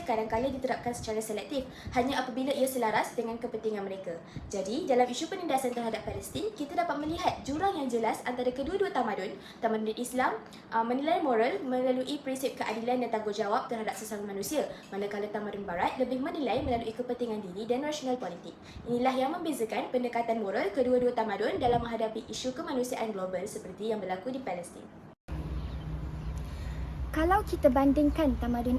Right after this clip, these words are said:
Speaker 2: Islam dan juga tamadun Barat, tamadun Islam menilai tindakan moral berdasarkan prinsip keadilan,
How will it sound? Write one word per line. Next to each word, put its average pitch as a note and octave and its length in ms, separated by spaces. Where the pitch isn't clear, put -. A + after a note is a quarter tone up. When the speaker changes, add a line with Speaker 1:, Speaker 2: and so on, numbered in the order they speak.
Speaker 2:
Islam D4+ 480
dan D#4 160
juga D#4+ 240
tamadun E4 400
Barat, A3 320
tamadun F4+ 320
Islam E4 480
menilai C4+ 320
tindakan C#4+ 480
moral E4 400
berdasarkan B3+ 560
prinsip C#4 400
keadilan, C#4+ 560